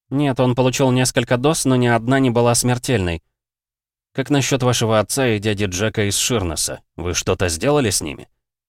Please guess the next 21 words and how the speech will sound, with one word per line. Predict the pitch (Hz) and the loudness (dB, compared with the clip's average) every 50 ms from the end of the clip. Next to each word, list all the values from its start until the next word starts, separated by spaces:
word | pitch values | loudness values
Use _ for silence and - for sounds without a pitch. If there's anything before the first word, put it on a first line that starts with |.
| _ _ _ _ _ - | _ _ _ _ _ -8
Грэм | 95 98 104 104 101 98 | -4 -2 0 0 0 0
выглядел | 92 104 98 104 101 101 110 107 - - | 0 -2 -2 -2 -2 0 0 -2 -2 -4
искренне | 95 87 - - 92 87 82 85 85 80 | -6 -8 -6 -4 -2 -2 -2 -2 -2 -2
шокированным. | - - 90 - - 107 90 82 80 82 80 80 82 80 _ _ _ _ _ _ _ _ _ _ - | -4 -4 -6 -6 -4 -2 -2 0 0 0 -2 -2 -4 -6 _ _ _ _ _ _ _ _ _ _ -4
"Господи, | 104 117 120 - - 107 90 95 | -4 -2 -2 -2 -4 -4 -2 -2
нет. | 92 92 95 135 160 - - _ _ _ _ - | -2 0 0 0 -2 -2 -6 _ _ _ _ -12
Дядя | 92 92 110 113 107 104 | -6 -4 -2 0 0 -2
Джек | 92 87 87 95 113 117 | -2 -2 -2 -2 -2 -2
для | 110 117 120 | 0 0 2
меня | 120 117 117 110 101 | 2 4 2 2 0
очень | 110 117 - 120 113 | 0 0 0 0 2
много | 113 110 113 113 117 123 | 2 2 2 2 0 0
значит". | 120 139 151 139 - 85 76 - _ _ _ _ _ _ _ _ _ _ | 0 0 -2 -2 -2 -6 -10 -10 _ _ _ _ _ _ _ _ _ _
Харви | - 104 95 90 90 90 | -6 -4 -4 -2 -2 -2
нахмурился. | 95 95 - - 98 92 85 82 80 78 - - - _ _ _ _ _ _ _ _ _ _ _ _ _ | -2 -4 -4 -2 -2 -2 0 0 -2 -2 -4 -6 -8 _ _ _ _ _ _ _ _ _ _ _ _ _
"Фред | - - 98 87 90 85 78 | -10 -2 0 2 2 0 -2
Бикс | 76 82 90 87 - - | -4 -6 -4 -4 -4 -2
вам | 90 87 85 87 85 | 0 0 0 0 0
вроде | 80 82 87 87 85 85 | 0 0 0 0 -2 -4
тоже | - - 113 143 143 139 | -6 -4 -4 -2 0 0
нравился?" | 135 120 101 82 71 64 - - - - - | 0 2 0 0 -2 -4 -8 -8 -10 -10 -12